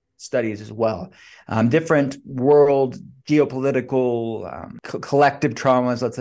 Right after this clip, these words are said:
let's call it that, um, have been looked at, both from the Rwandan genocide, when you're looking at the, the Tutsi people, Hutus and the Tutsis,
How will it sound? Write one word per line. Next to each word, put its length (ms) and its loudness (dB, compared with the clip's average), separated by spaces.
let's 180 -6
call 180 2
it 100 -2
that, 240 0
um, 220 -2
have 320 -2
been 200 -2
looked 240 -2
at, 380 -8
both 360 -2
from 280 -2
the 60 -2
Rwandan 500 0
genocide, 580 -2
when 80 -8
you're 100 -10
looking 300 -10
at 240 -10
the, 260 -2
the 320 -8
Tutsi 420 -2
people, 540 -4
Hutus 400 -8
and 100 -8
the 80 -8
Tutsis, 520 -10